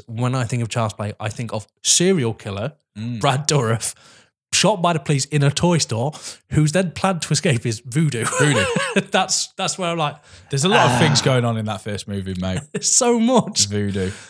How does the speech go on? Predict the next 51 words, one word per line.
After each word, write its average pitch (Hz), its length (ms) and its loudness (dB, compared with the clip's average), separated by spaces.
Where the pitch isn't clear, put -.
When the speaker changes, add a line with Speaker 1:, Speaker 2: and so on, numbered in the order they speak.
Speaker 1:
Um, 175 220 4
Speaker 2:
But, - 20 -2
Speaker 1:
I 120 80 -6
Speaker 2:
but 294 140 2
in - 40 0
Speaker 1:
think 240 120 4
Speaker 2:
this, 196 180 2
he's 151 160 0
good. 147 320 2
He's 131 180 -6
good 175 160 -2
as 165 140 -4
the - 100 -14
serpent, 87 560 -6
isn't 101 180 -10
he? 92 140 -8
The, 92 340 -6
the - 60 -18
poison 101 400 -6
in 95 80 -4
the 92 140 -4
ear. 87 280 -6
Speaker 1:
I 110 40 -8
don't, - 160 -2
I - 20 -2
don't 151 100 -2
wanna 170 120 -2
be 160 100 0
that 135 160 0
guy, 139 160 2
mate, 113 220 2
but 117 200 -2
I'm 123 120 -4
gonna 160 160 0
be 143 100 0
that 123 200 0
guy 127 180 0
again. 120 320 0
Extended 175 420 2
edition, 147 340 0
Return 131 280 -4
of 127 60 -4
the 120 60 -4
King, 113 360 -4
his 127 240 -2
role 123 200 0
is 107 40 -4
a 104 60 -12
bit 110 160 -6
more 110 240 -2
like, 107 260 -2